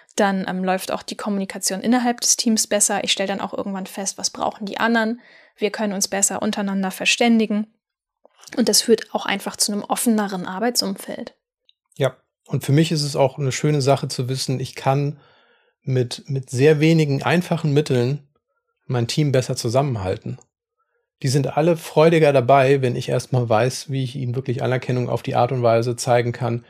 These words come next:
Speaker 2: die sie auch anspricht.
Speaker 1: Genau.
Speaker 2: Und das finde ich sehr wichtig, weil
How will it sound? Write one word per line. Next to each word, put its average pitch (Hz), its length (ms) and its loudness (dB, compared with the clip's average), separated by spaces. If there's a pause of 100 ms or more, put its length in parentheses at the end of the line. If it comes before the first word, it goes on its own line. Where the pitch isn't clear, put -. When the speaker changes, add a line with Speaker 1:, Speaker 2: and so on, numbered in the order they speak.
(280)
Speaker 2:
die 117 100 -8
sie 117 220 -4
auch 117 160 -2
anspricht. - 640 -8 (140)
Speaker 1:
Genau. 240 240 -2 (420)
Speaker 2:
Und 117 280 0 (100)
das 131 180 0
finde 151 200 0
ich 131 60 -4
sehr 131 180 0
wichtig, 135 360 -4
weil 117 400 2